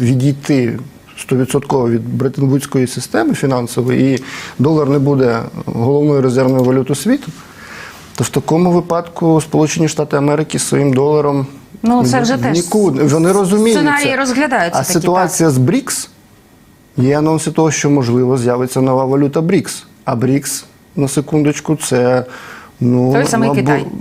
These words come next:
Speaker 1: та ще
Speaker 2: передусім.
Speaker 1: там, ну, якщо порахувати країни і їх населення, то це більше півкулі населення планети Земля.
Speaker 2: Повертаючись до того, що,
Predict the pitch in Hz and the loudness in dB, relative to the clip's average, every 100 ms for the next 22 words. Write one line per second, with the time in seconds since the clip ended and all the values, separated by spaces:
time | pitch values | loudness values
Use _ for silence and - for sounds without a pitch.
0 | - - 127 120 170 156 156 160 143 - | -10 -6 -4 -2 0 0 0 -4 -4 -4
1 | 139 151 156 147 151 - - 226 202 135 | -2 0 0 0 0 -4 -6 -10 -6 -2
2 | 139 143 - 143 147 143 143 151 147 131 | 0 0 -2 -2 -4 -2 0 0 0 0
3 | 120 151 151 185 143 127 131 139 131 - | 0 0 2 2 2 2 2 2 0 0
4 | 196 226 156 127 127 147 139 147 151 143 | 2 2 0 0 0 0 0 0 0 -2
5 | 139 131 127 143 139 156 151 131 131 - | 0 0 0 -4 0 2 2 2 0 0
6 | 147 135 127 123 131 127 117 - 120 302 | 0 2 0 0 0 0 0 -4 -2 0
7 | 320 349 262 196 190 202 196 233 349 339 | 0 0 0 0 0 -2 0 0 0 0
8 | 254 - - 247 247 | 0 -2 0 2 2